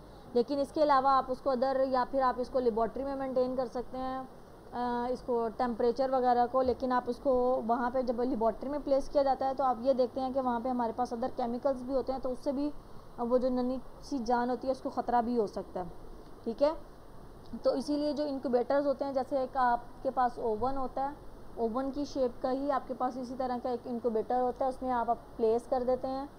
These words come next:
अब वहाँ पे एग्स रखते हैं या फिर आप उसमें जो वो brood size या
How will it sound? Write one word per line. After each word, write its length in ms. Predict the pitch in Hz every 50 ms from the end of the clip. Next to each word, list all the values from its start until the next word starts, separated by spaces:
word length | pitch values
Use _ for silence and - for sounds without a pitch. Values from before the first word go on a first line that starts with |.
| - - - - - - -
अब 80 | 226
वहाँ 220 | 220 240 240 247 233
पे 100 | 226 247
एग्स 320 | - - 233 226 220 233
रखते 300 | 262 254 240 - - 262
हैं 180 | 247 247 247 247
या 100 | 247 226
फिर 200 | 226 254 247 240
आप 180 | 226 220 -
उसमें 300 | 220 214 - 240 233 233
जो 160 | 208 226 220 220
वो 240 | 220 220 220 220
brood 380 | 208 196 196 220 233 247 262 262
size 480 | - - 277 233 226 226 226 214 220 233
या 440 | 233 233 226 233 233 226 226 226